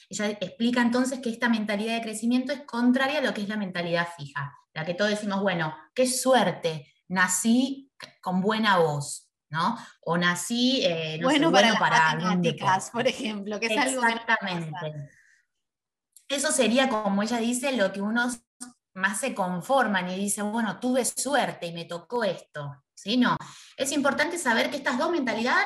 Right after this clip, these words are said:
Speaker 1: las tenemos todos. Nos acompañan en el desarrollo de nuestra vida. En algunos momentos, alguna toma más fuerza. Generalmente cuando vienen los problemas o situaciones estresantes aparece la rígida.
Speaker 2: Claro.
Speaker 1: Pero es bueno saberlo, que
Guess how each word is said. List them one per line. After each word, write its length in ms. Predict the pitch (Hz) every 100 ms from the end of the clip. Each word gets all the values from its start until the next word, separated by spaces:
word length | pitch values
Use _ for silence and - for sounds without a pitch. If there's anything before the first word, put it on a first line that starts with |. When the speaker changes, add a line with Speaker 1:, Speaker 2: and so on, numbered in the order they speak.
| -
Speaker 1:
las 140 | 208
tenemos 280 | 240 262 -
todos. 540 | 170 165 156 - - _ _ _ _ _ -
Nos 160 | 190 208
acompañan 440 | 214 233 285 277
en 80 | 226
el 40 |
desarrollo 440 | 202 202 196 208 202
de 40 |
nuestra 380 | 180 175 175 160
vida. 280 | 151 147 147
En 120 | 185
algunos 380 | 202 247 381 381
momentos, 600 | 247 233 311 403 370 -
alguna 340 | 180 180 277 247
toma 200 | 220 214
más 200 | 208 220
fuerza. 640 | 247 180 156 - 151 143 _
Generalmente 640 | 190 196 202 208 233 233
cuando 240 | 208 202 196
vienen 280 | 214 220 208
los 140 | 202
problemas 580 | 196 196 240 240 196 180
o 80 | 165
situaciones 600 | 175 180 175 208 214 214
estresantes 680 | 208 226 226 226 240 262
aparece 760 | 180 170 165 170 233 226 - _ -
la 200 | 156 160
rígida. 600 | 226 156 160 147 135 135 - - -
Speaker 2:
Claro. 140 | 196 170
Speaker 1:
Pero 180 | 190 277
es 80 | 302
bueno 240 | 359 233
saberlo, 560 | 202 170 175 170 165 -
que 140 | 165